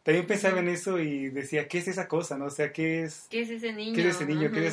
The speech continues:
Speaker 1: ese cadáver? ¿Qué encontraron?". Eso
Speaker 2: Ajá.
Speaker 1: es lo que, ajá.
Speaker 2: Sí, creo que ahí hubo, era una buena oportunidad de exploración, pero pues ya no.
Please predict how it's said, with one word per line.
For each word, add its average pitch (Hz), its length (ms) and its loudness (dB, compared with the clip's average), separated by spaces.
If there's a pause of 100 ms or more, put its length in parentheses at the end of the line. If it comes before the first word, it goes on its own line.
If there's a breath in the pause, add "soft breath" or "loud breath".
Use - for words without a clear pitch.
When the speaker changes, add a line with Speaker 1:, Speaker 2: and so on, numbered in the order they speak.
Speaker 1:
ese 165 60 0
cadáver? 139 340 2
¿Qué 190 160 0
encontraron?". 151 600 0
Eso 147 420 0
Speaker 2:
Ajá. 208 260 -8 (180)
Speaker 1:
es 147 140 -2
lo 151 140 0
que, 127 480 -4
ajá. 147 160 -2
Speaker 2:
Sí, 254 420 -4
creo 294 140 -6
que 320 80 4
ahí 302 220 0
hubo, 226 600 -12
era 240 320 0
una 240 140 -2
buena 226 220 0
oportunidad 185 380 -8
de 196 60 -4
exploración, 190 720 -6
pero 160 280 -8
pues 156 300 -12
ya 156 280 -8
no. 156 260 -16